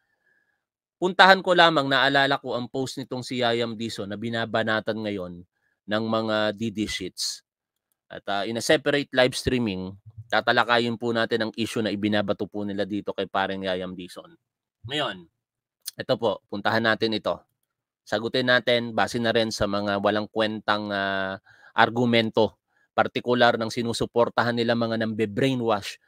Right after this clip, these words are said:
sa kanilang mga isipan, katulad nitong certain Joey De Vivre na ito, na sa aking pagkakaalam,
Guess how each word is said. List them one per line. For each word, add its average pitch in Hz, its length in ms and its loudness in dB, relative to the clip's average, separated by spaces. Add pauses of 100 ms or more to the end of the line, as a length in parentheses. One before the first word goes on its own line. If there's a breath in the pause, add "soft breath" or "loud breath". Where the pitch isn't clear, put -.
(100)
sa - 160 -2
kanilang 113 480 0
mga 110 240 -2
isipan, 107 480 -4
katulad 104 400 -4
nitong 101 400 -6 (320)
certain 117 720 0
Joey 113 400 0
De 107 80 -2
Vivre 107 480 -4
na 104 80 -2
ito, 98 400 -4
na 95 80 -10
sa 101 240 4
aking 113 160 0
pagkakaalam, 104 800 6